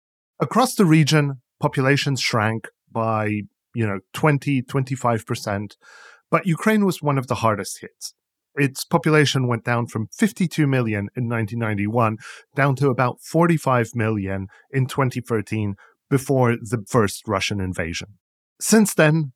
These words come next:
things have only gotten worse. A lot of people have left, labor migration has increased, and people have increasingly stayed there and built families outside of Ukraine.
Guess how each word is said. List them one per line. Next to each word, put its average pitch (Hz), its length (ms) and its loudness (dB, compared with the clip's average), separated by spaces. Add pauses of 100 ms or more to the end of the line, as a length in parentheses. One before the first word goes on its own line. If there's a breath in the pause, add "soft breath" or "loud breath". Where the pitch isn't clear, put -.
things 156 280 2
have 123 100 0
only 117 220 2
gotten 107 340 0
worse. - 480 -6 (560)
A 131 60 0
lot 127 160 4
of 131 120 -6
people 113 340 -2
have 95 260 -6 (120)
left, 147 440 2 (260)
labor 127 400 4
migration 139 640 0
has 113 260 -4
increased, 131 540 -4
and 101 160 -8
people 104 280 -8
have 98 180 -8 (200)
increasingly 110 800 -4 (320 loud breath)
stayed 117 440 -2
there 117 240 0
and 98 120 -6
built 101 240 -6
families 101 640 -4
outside 139 400 0
of 123 140 -2
Ukraine. 120 480 0